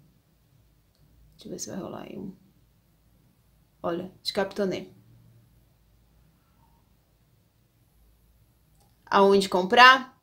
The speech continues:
Tem na descrição do vídeo. Vem cá. E o melhor ainda, né? Aonde comprar com desconto. <laughs> Vocês estão achando?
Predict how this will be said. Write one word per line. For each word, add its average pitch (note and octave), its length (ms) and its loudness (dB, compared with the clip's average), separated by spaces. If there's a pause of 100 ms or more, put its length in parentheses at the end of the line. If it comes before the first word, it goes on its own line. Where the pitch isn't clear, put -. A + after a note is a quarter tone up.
(160)
Tem F#3 120 -4
na F#3 140 -2
descrição C4+ 720 0
do D#4 160 0
vídeo. B3 880 0 (1600)
Vem F3+ 100 -8
cá. - 320 -6 (2250)
E F#3 80 0
o E3+ 60 4
melhor E3+ 260 2
ainda, F3 340 -2
né? E3+ 320 -8
Aonde D#3+ 300 -10
comprar E3+ 460 -4
com F3+ 180 -4
desconto. - 500 -10 (260)
<laughs> D3+ 200 -4
Vocês - 280 -10
estão D#3+ 180 -6
achando? F3 640 -4